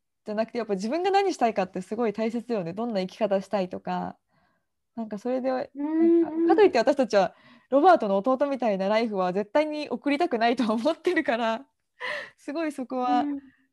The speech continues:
Speaker 1: あの、尊敬する、リスペクトするし、刺激的だけど、やっぱ求めてるもの違うなって改めて感じさせられた。うん、うん。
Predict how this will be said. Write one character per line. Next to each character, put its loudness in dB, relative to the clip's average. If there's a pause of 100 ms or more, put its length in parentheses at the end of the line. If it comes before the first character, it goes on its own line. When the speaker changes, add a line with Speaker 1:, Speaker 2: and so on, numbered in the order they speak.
Speaker 1:
あ -4
の、 -6
尊 0
敬 2
す -8
る、 -2
リ -2
ス -18
ペ 0
ク -20
ト -4
す -8
る -6
し、 -12
刺 -10
激 -10
的 -6
だ 2
け -2
ど、 6
や 8
っ 4
ぱ -6
求 2
め 2
て 0
る -2
も -6
の -4
違 -4 (100)
う 0
な 0
っ -18
て -4
改 0
め -4
て -10 (240)
感 -2
じ -8
さ -6
せ -8
ら 2
れ 0
た。 0
う -2
ん、 0
う -8
ん。 -6